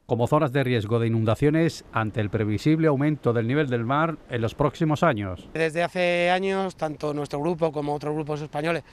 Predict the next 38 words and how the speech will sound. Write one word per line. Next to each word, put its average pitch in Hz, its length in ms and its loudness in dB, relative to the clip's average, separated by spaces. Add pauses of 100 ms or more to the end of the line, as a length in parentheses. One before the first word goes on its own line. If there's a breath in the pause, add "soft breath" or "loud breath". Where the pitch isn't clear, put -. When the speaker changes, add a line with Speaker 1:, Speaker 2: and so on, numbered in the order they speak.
(260 loud breath)
Speaker 2:
estamos 165 300 0
trabajando 160 500 -2
en 151 100 -2
la, 143 280 0
el 143 100 -4
impacto 151 380 -2
que 151 80 -4
va 151 80 0
a 147 40 -2
tener 156 220 -2
el 156 120 -8
cambio 147 240 -6
climático 143 560 -4 (360 loud breath)
en 160 120 -4
nuestras 165 300 -2
costas 208 440 0 (380 loud breath)
y, 202 160 2
evidentemente, 180 960 0
eh, 143 920 -2 (200)
en 160 220 -2
zonas 165 300 -4
como, 160 440 -2 (260 loud breath)
como 170 260 -2
Cádiz, 185 480 0
en 151 120 -10
zonas 156 200 -4
como 156 200 -6
Huelva, 170 420 0 (340 loud breath)
en 165 160 -2
zonas 165 300 -2
co-, 170 180 -4
en 165 220 -2
el, 165 160 -2
del 160 140 -2
norte 160 240 -4
de 156 80 -2
España, 170 340 -2
como, 147 300 -4